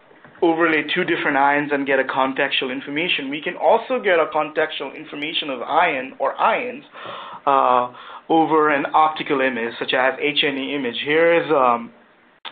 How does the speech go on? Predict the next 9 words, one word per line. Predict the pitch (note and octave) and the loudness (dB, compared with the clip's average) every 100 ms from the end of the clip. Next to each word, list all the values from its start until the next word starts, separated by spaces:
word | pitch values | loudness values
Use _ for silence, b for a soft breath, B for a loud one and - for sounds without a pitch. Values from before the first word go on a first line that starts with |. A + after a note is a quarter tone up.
| - | -4
uh, | C3 B2 C3+ | 0 0 -2
the | C3+ - | -8 -2
same | D#3 E3 | 0 2
ion | D#3+ D#3 D#3+ | 4 4 2
at | D#3 C#3+ | 0 0
M | C#3+ D#3 | 0 2
over | D3+ C#3 C#3 | 0 0 -4
Z | C3 C#3+ - B B B - - | -4 -8 -8 B B B -8 -4
seven | D#3 D3 | -2 -2